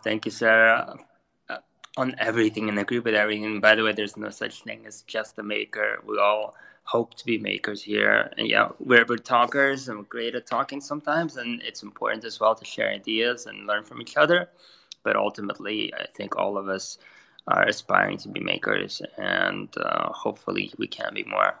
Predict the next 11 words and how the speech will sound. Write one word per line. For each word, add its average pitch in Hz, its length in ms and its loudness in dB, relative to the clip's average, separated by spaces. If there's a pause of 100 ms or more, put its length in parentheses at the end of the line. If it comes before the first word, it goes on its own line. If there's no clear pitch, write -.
(120)
makers. - 360 -6
So 92 260 0 (460)
absolutely. 110 760 2
And, 55 480 -4
um, 52 480 2 (520)
yeah, 110 420 8
uh, 131 160 6 (360)
just 110 320 0
a 104 220 2 (280)
quick 135 220 4
disclaimer, 120 760 4